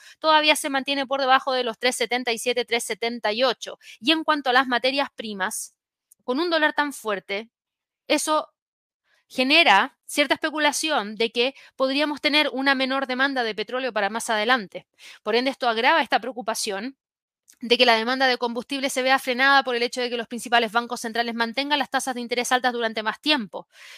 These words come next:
Los principales responsables de política monetaria a nivel mundial,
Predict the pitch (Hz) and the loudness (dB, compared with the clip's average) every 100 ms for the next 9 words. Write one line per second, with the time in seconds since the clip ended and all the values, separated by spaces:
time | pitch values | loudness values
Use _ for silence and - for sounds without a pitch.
0 | - - 214 240 233 254 269 262 233 226 | -12 -6 -4 -2 4 4 4 0 -4 -2
1 | 285 294 269 262 262 262 247 240 254 262 | 0 0 -2 -6 -6 -4 -4 0 2 4
2 | 262 - _ _ _ _ _ - 220 233 | 2 0 _ _ _ _ _ -4 0 0
3 | 240 226 185 185 254 294 185 | 0 -2 -10 0 6 8 6